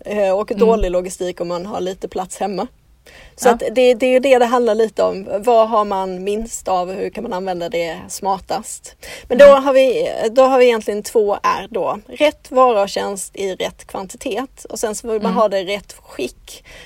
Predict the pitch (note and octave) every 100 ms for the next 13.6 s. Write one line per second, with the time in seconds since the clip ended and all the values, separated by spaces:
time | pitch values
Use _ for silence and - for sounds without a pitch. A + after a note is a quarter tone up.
0 | - - G#3+ G#3 A3 G#3 G3+ G3 G3+ A3+
1 | A3 A3 A3 A3 A3 G#3 A3 - G#3 G#3
2 | A#3 A3+ A3+ F#3 G3+ F#3+ F3+ F#3+ F3+ F3+
3 | - A3 A3+ - G3 F#3 F3 F3 F3 G#3
4 | G#3+ F#3+ F3 E3+ F#3+ - - E3+ E3 E3
5 | D#3+ D#3 F3 A2+ G#3+ - - - _ _
6 | F#3+ G3 G3 F#3+ F#3 F#3 F3 G3+ - E3
7 | E3+ E3+ F3 - D3+ C3+ - - B3 -
8 | - G#3 F#3+ F3+ F#3 F3+ G#3 G3 A3 -
9 | A#3 A#3+ A#3 G#3+ F#3+ F#3+ G3 G3 F#3 F#3
10 | - G3+ B3 C4 B3 B3+ C4 A#3+ - A3+
11 | A3 - A3 G3+ G3+ G3+ F#3+ F#3+ F#3+ F#3+
12 | - G#3 G3 G3+ G3+ G3 F#3 F3+ F3+ F#3+
13 | F3+ F3+ F#3+ - E3